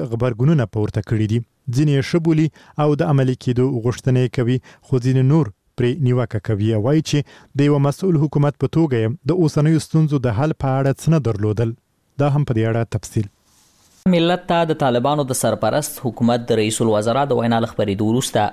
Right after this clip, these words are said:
Speaker 2: د هغه خبرې د بحث عمده موضوع ګرځېدلې. افغانان او د سیاسي مسایلو شنونکي د هغې د خبرو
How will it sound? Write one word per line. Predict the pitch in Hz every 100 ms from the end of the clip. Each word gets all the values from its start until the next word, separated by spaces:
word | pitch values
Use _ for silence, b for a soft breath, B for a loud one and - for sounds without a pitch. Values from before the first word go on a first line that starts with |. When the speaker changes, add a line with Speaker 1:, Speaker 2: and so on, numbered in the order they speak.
| -
Speaker 2:
د | 123 143
هغه | 156 180
خبرې | 143 156 131
د | 113 127
بحث | 135 - - -
عمده | 120 113 117 113
موضوع | 123 131
ګرځېدلې. | 92 95 92 92 92 - - - B 135
افغانان | 135 147 180 180
او | 170
د | 147
سیاسي | - 127 151
مسایلو | 135 123 127 117
شنونکي | - 117 147 151 - 139 127
د | 120
هغې | 117 123 139 120
د | 113
خبرو | 147 175